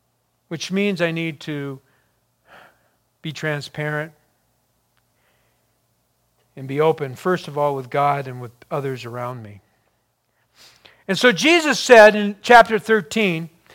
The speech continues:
he said this, "So now I'm giving you a new commandment. Love each other just as I have loved you. You should love each other, and your love for one another will prove to the world that you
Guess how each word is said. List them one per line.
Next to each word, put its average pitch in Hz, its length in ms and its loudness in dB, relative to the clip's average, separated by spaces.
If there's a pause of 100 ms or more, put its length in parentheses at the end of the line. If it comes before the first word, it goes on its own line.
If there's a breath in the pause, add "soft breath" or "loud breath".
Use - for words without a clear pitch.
(180)
he 233 80 -8
said 240 220 6
this, 226 220 6
"So 240 200 6
now 302 300 10
I'm 247 180 6
giving 240 380 2
you 233 140 0
a 226 40 2
new 214 260 0
commandment. 214 600 0
Love 277 320 10
each 247 340 -4
other 208 260 4
just 262 300 6
as 208 140 0
I 233 160 10
have 208 180 10
loved 196 340 6
you. 226 180 0
You 226 260 0
should 302 320 0
love 233 420 8
each 226 340 -4
other, 170 440 6 (280 soft breath)
and 185 160 0
your 311 240 8
love 214 480 10
for 196 160 2
one 262 240 6
another 247 400 6
will 202 200 4
prove 359 680 10 (280 soft breath)
to 247 100 -4
the 220 100 6
world 294 640 12 (220 loud breath)
that 208 160 4
you 302 560 4